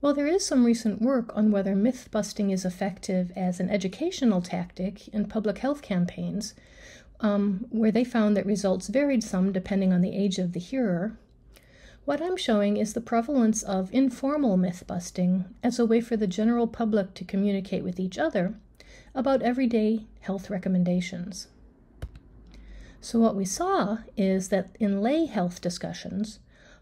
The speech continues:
often it involves statements about causality and recommendations for action. Given that, it makes them quite useful sites for examining the way that speakers and writers frame their knowledge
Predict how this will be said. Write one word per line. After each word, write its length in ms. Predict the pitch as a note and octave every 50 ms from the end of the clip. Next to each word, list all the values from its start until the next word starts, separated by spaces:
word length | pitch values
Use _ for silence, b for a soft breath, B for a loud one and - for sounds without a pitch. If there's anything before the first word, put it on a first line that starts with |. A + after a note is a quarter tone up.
| b -
often 580 | - A#3+ C#4 D4+ - - G#3+ G3 G3+ G#3+ A3 A3
it 140 | - A3+ G#3
involves 380 | G#3 G#3+ G3+ G3 F#3 F#3+ F#3 -
statements 500 | - - - B3+ C4 A3+ C4 B3+ A#3+ -
about 280 | B3 - G3+ F#3+ F#3
causality 920 | - - F3+ F#3 F#3 G#3 A3+ B3+ C4 C4+ C4 A3+ A#3 A#3 A3+ A3+ A3+ A3+ - - -
and 200 | A#3 A3+ G#3+ G#3
recommendations 720 | G3 F#3+ - G#3+ F#3+ F#3+ F#3 F3+ F3+ F3 F3 - F3+ F3 -
for 160 | - - -
action. 500 | F#3+ F3 F3 F3 - - E3+ E3+ F#3 F#3 - - - - - - - - - - - - - - - - - - _ - A3+
Given 300 | - D4+ D#4 E4+ D4 G#3+
that, 320 | F3 - - G#3 B3+ - - B B B B B B B
it 100 | B A#3
makes 240 | A#3 A#3 A#3 A#3 -
them 140 | - C#4 C4
quite 380 | - - - B3+ D4 D#4 D4 -
useful 420 | A3+ A3+ D4 D4 - - - G#3+
sites 560 | F#3 - - E4 D4+ G#3+ G3 A3+ - - -
for 220 | - - A#3 G#3+ G#3+
examining 600 | G#3+ G#3+ - G#3 F#3+ G3 G#3+ A3+ A3+ G#3+ G3+ F#3+
the 100 | F#3 F#3
way 440 | F3+ F3+ F3+ F3 F3 F3 F#3 F3+ -
that 120 | - F3+ -
speakers 500 | - - - G#3+ G#3+ - G3+ F#3+ F#3 F#3+
and 160 | F#3 F#3 F#3
writers 560 | G#3+ A#3 B3+ A3+ G3 F3+ F3 F#3 F3+ - - -
frame 380 | - - - A#3+ C4 D4+ D4+ C4+
their 120 | A3+ F3+ E3+
knowledge 460 | D#3+ D3 E3 E3+ E3+ F3+ F3+ F3+